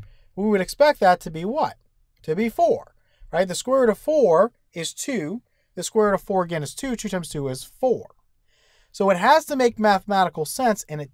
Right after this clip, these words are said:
does. If I wanted something, let's say, as a cube root, okay, a cube root. So let's say I had eight to the power of one third. Well, this would be the cube root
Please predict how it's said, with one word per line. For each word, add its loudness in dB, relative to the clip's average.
does. -6
If 2
I 10
wanted 4
something, 0
let's 2
say, 2
as -2
a -6
cube -6
root, -12
okay, -8
a -4
cube -10
root. -20
So 2
let's 6
say 4
I 4
had 2
eight -6
to -12
the -6
power 4
of 0
one -6
third. -6
Well, -4
this -4
would -6
be -12
the -2
cube -6
root -6